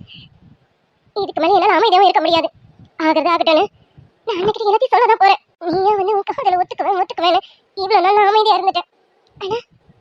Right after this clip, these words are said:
நீ வர மாட்டேன்னு தெரியுது. ஆனா, உனக்குள்ள காதல் இருக்கு. அதை நீ என்னைக்குமே வெளியில சொல்ல மாட்ட. அதுக்காக என்னால நான் அமைதியா இருக்க முடியாது. நான் யாரையும் கட்டாயப்படுத்தல. உன் கண்ணுல தெரியுது நீ என்ன விரும்புறேன்னு. எனக்கு நல்லா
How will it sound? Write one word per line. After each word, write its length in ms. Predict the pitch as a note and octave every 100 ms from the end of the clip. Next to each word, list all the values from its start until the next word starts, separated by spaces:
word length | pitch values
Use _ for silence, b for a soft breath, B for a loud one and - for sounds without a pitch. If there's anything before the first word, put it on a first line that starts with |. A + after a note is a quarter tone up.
| _
நீ 140 | - D#4+
வர 100 | D#4 F#4
மாட்டேன்னு 240 | E4+ F#4
தெரியுது. 220 | D#4 D4+ E4 _ _ _ _ -
ஆனா, 160 | D4 D4
உனக்குள்ள 280 | D#4+ D4 D#4 F4
காதல் 280 | E4+ D4+
இருக்கு. 180 | E4 - - - _ _ _ _
அதை 160 | - F#4
நீ 60 | E4 E4
என்னைக்குமே 320 | G#4 A#4+ F#4
வெளியில 200 | E4+ G4+ -
சொல்ல 120 | G#4+
மாட்ட. 160 | E4 D4+ - _ _ _ _ _ _
அதுக்காக 400 | D4+ D4+ D#4+ D#4
என்னால 180 | F4 E4 E4+
நான் 120 | E4+
அமைதியா 220 | F4 F4+
இருக்க 140 | F#4+ E4
முடியாது. 280 | E4+ D#4+ D4+ _ _ _ _ _ _ _ -
நான் 140 | F4
யாரையும் 260 | E4+ A4 A4+
கட்டாயப்படுத்தல. 480 | F4 G#4+ E4+ D#4 C#4 - _ _ _ _ _ -
உன் 180 | - -
கண்ணுல 220 | G#4 G4 D#4+
தெரியுது 280 | F#4 F4 F4+ _ _ _ _ -
நீ 60 | A4
என்ன 100 | F4+ D4+
விரும்புறேன்னு. 380 | F#4 E4+ D#4 F#4+ - _ _ -
எனக்கு 240 | A4 F4 D4+
நல்லா 180 | F4+